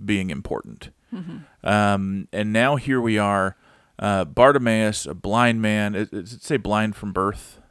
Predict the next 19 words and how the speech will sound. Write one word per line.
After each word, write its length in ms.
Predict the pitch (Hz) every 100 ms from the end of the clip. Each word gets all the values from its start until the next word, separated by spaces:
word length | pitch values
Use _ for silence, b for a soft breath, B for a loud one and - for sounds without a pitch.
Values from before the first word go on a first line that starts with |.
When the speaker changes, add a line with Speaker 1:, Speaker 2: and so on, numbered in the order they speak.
| _ _ _ _ _ -
Speaker 1:
Um, 560 | 104 101 98 95 92 -
I 120 | 92
forget. 420 | - 71 78 67 - _ - B B B B
Um, 640 | 107 104 98 98 95 - _ _ _ _ _ _ - - _ _ _ _ 113
just, 200 | 127 - -
okay, 320 | 117 110 - 98
Bartimaeus 560 | 117 135 131 123 117 110
is 100 | 107
blind. 400 | 104 104 101 95
We 100 | 98
don't 220 | 104 101
know 220 | 101 101
from 220 | 98 104 95
birth, 260 | 85 92
but 100 | -
he's 120 | 104 101
blind. 460 | 117 117 113 104
He's 160 | 104 92
begging. 500 | - 107 101 101